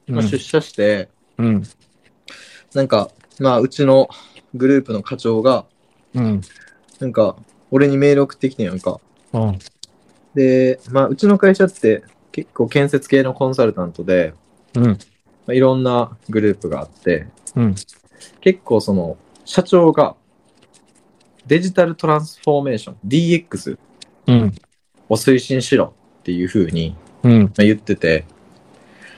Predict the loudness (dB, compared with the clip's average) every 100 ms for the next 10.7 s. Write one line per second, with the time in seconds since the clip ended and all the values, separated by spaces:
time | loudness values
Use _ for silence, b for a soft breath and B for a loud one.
0 | b _ _ -2 2 2 0 _ -2 2
1 | 4 4 2 _ -6 -6 -8 _ -2 -2
2 | -6 _ _ _ _ _ _ _ -20 -6
3 | 0 2 4 2 0 -8 _ -20 _ _
4 | _ _ _ _ _ 0 2 2 -2 -4
5 | -6 _ _ -2 0 2 4 2 0 -10
6 | -8 -8 -10 -16 _ _ -6 0 4 4
7 | 2 0 -2 -8 -2 2 4 4 0 -4
8 | -12 _ _ _ _ _ _ 0 0 2
9 | 0 0 0 0 0 -2 -4 -2 -4 -4
10 | -10 -8 -8 -6 -4 -4 -6